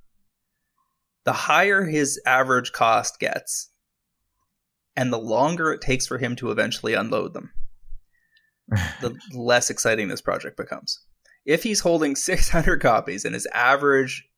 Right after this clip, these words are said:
Speaker 1: uh, in was, like, twenty bucks, and he,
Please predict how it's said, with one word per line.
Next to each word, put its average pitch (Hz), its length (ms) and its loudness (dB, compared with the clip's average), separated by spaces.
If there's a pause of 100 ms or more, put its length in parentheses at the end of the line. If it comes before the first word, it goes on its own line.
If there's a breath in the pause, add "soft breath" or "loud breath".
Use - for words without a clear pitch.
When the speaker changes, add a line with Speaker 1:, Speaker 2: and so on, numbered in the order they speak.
(100)
Speaker 1:
uh, 113 340 2 (120)
in 131 220 4
was, 117 140 -2
like, 107 140 0
twenty 120 280 2
bucks, 196 420 -2 (680)
and 123 160 0
he, 123 260 -8